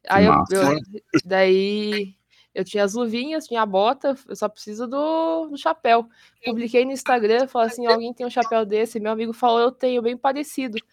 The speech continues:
Speaker 2: Eu falei, "Então demorou", fui lá, busquei no trampo dele e montei o cosplay, foi basicamente isso.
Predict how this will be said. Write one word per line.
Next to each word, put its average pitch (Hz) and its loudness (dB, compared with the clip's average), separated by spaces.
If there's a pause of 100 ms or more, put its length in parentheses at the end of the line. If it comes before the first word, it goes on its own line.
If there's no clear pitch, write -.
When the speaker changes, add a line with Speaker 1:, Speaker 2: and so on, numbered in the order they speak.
(260)
Speaker 2:
Eu 226 -4
falei, 226 0
"Então 220 -6
demorou", 262 2
fui 254 -8
lá, 226 4
busquei 233 -4 (400)
no 208 -8
trampo 220 -8
dele 208 -4 (180)
e 247 -4
montei 330 -2
o 349 -2
cosplay, 403 -2
foi 269 -4
basicamente 277 -6
isso. 240 -10